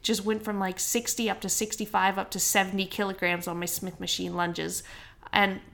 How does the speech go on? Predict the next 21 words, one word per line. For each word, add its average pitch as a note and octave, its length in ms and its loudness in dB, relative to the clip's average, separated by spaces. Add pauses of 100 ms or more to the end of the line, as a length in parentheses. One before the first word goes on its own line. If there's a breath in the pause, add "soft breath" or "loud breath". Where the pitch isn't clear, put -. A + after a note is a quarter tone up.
Bulgarians, A3+ 560 6
I A#3 40 0
was G#3+ 100 0
still C#4+ 180 2
lifting C4+ 320 2
the G#3 80 -2
thirty-twos, G#3 680 0
but G3+ 160 0
I F#3+ 60 2
went G3 220 0
up - 140 -4
to F#3 120 -4
reps F#3 420 0
of, F#3 220 -6
like, F3 300 -2 (100)
eleven G3 600 2
per F#3 200 -6
leg F3+ 340 -6
rather F3+ 360 -4
than F3+ 260 -6
eight, - 340 -6